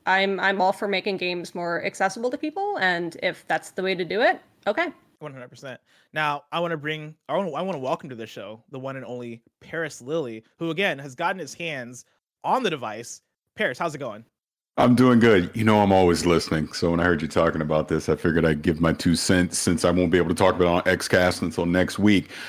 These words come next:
Speaker 3: Um, I think you guys are a hundred percent spot on when it comes to the price. That's going to be the thing that holds this back. When you compare it to the Steam Deck, which you can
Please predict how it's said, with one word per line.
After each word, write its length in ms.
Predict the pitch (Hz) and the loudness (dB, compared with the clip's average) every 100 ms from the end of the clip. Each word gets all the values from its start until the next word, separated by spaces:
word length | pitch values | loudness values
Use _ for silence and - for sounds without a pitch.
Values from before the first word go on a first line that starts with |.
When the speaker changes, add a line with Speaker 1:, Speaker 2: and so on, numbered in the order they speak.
| - - - | -18 -8 2
Speaker 3:
Um, 240 | 123 117 - | 6 6 6
I 80 | 123 | 2
think 240 | - 208 | 4 2
you 60 | 214 | 4
guys 260 | 170 156 139 | 6 6 8
are 120 | 117 | 6
a 40 | |
hundred 240 | 107 113 104 | 8 6 4
percent 260 | 95 101 | 4 2
spot 280 | 90 92 87 | 4 4 6
on 160 | 87 82 | 6 4
when 80 | |
it 80 | 80 | 2
comes 200 | 85 82 | 2 0
to 100 | - | 0
the 100 | 73 | -2
price. 680 | 73 - 82 76 71 - - - 101 | -2 2 2 2 0 -4 -4 -8 -4
That's 380 | 104 113 120 - | 2 2 2 -2
going 320 | - 104 104 | 2 4 4
to 100 | 98 | 4
be 140 | 95 95 | 2 4
the 120 | 87 | 2
thing 200 | - 85 | 2 2
that 140 | 80 | 2
holds 340 | 73 85 76 - | 0 0 0 -2
this 220 | 78 73 | -6 -4
back. 460 | - 78 71 - - - | 0 0 0 -6 -12 -4
When 160 | 87 | 0
you 140 | 85 101 | 2 2
compare 400 | 104 85 104 98 | 2 2 2 4
it 100 | 87 | 2
to 100 | - | -2
the 120 | 80 | -6
Steam 380 | 85 - 98 95 | -6 0 2 2
Deck, 320 | 87 85 - | 2 0 0
which 200 | 87 76 | -4 -2
you 120 | 90 | -4
can 300 | 76 85 82 | -2 0 0